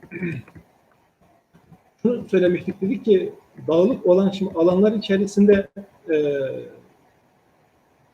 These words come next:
i-, izole bir hayat var dedik ki, e, burada aslında biraz da üstada biz bakmış olduğumuz zaman üstadın kendi hayatının büyük bir kısmını yani bunu Van'dan tutun, Bitlis'ten tutun ki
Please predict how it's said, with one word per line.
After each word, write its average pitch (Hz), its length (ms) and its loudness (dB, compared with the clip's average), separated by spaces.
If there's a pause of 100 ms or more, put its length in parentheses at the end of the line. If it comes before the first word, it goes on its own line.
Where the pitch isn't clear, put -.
(420)
i-, 170 120 -6 (340)
izole 185 360 6
bir 180 60 2
hayat 151 300 0
var 147 160 0
dedik 202 220 0
ki, - 180 -6 (600)
e, 131 260 -6 (200)
burada 226 280 6
aslında 214 340 0
biraz 208 240 2
da 214 40 4
üstada 190 540 0
biz 196 180 -6
bakmış 202 320 -6
olduğumuz 196 440 0
zaman 151 260 -2 (120)
üstadın 202 600 2 (140)
kendi 190 280 0
hayatının 185 480 -2
büyük 196 240 -2
bir - 140 -2
kısmını 160 460 -2 (580)
yani 170 360 4
bunu 196 220 2 (140)
Van'dan 190 440 4
tutun, 190 360 -4 (180)
Bitlis'ten 196 500 -2
tutun 190 280 0
ki 190 140 -4